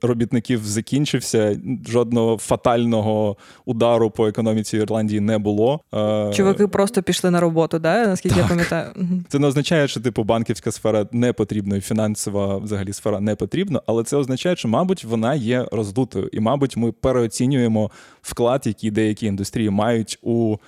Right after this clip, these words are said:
Speaker 1: благополуччя людей.
Speaker 2: І я хочу зараз уточнити про те, що мова йде про короткострокові наслідки, коли ми говоримо про роботу людей, які прибирають сміття, і порівнюючи їх,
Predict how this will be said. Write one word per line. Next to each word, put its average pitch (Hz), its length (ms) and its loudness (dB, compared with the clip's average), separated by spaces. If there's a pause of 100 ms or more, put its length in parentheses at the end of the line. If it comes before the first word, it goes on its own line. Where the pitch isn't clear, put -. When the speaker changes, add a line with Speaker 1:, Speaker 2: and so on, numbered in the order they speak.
(220)
Speaker 1:
благополуччя 107 880 0 (160)
людей. 104 340 2
Speaker 2:
І 185 100 4
я 185 120 4
хочу 254 260 2
зараз 220 300 2
уточнити 226 540 2
про 202 180 0
те, 208 180 2
що 190 300 2
мова 214 360 6
йде 196 240 4
про 185 360 2
короткострокові 196 840 4
наслідки, 180 680 0 (140)
коли 165 220 2
ми 156 120 2
говоримо 156 540 2
про 143 600 0 (440)
роботу 151 800 2
людей, 156 380 2
які 151 240 0
прибирають 151 440 0
сміття, 262 560 4
і 175 180 0
порівнюючи 175 640 4
їх, 160 340 0